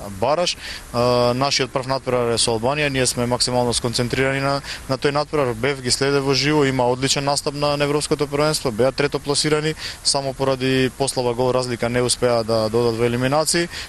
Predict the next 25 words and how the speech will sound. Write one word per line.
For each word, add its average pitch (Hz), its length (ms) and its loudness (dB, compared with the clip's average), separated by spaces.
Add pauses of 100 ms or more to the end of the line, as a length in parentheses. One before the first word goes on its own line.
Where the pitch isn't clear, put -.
(100)
но 135 480 2 (100)
беа 131 160 2
достоен 135 400 -2
противник 135 460 0
и 156 80 0
со 156 120 0
една 147 200 -2
Франција, 151 520 0 (260)
ја 120 80 2
победија 151 460 2
Романија 156 560 0 (120)
и 139 600 2 (340)
со 127 600 2
Швајцарија 135 600 0
игра 135 240 2
со 143 140 -2
играч, 131 240 0
е, - 20 -12 (800)
помалце 131 360 2
седумдесет 139 520 0
минути, 139 340 0
но 131 120 0
на 127 80 2
тој 131 140 0
надпревар 131 380 0